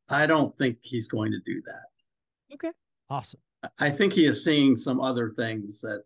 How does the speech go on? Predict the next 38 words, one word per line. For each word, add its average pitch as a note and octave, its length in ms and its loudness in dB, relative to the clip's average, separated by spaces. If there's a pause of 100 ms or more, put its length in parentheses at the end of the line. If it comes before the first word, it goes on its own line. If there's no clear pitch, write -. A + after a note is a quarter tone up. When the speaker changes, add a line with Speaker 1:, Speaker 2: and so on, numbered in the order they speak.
Speaker 1:
uh, G#2 300 -4
are G#2+ 120 -10
going A2 280 -4
to G#2 60 -10
start A#2+ 300 -4
causing A2 340 -4
him A2+ 180 -8
some A2 200 -8
real G#2 200 -4
concerns, F2+ 840 -8
like G#2 380 -6 (1080)
disinflationary A2+ 1120 0 (560)
items. - 320 -10
Speaker 2:
Oh, A3+ 120 8
no, G#3+ 300 6
uh, F3 100 -2 (340)
don't G3 180 6
get D4+ 120 2
me A3+ 140 8
wrong. F#3 380 8
I D#3 180 4
agree D#3+ 500 4
that E3 160 0
he E3 200 2
is C#3+ 120 0
seeing D#3+ 460 -2
it, A3 220 -6
but D#3 120 -2
he F#3+ 240 -4
knows E3 400 2
this D3+ 260 -6
is C#3+ 180 -6
his C3+ 240 -6
last C3+ 520 -4
chance D3+ 400 -6
to A#2+ 140 -14
talk C#3 360 -4 (160)
tough. C#3+ 360 -4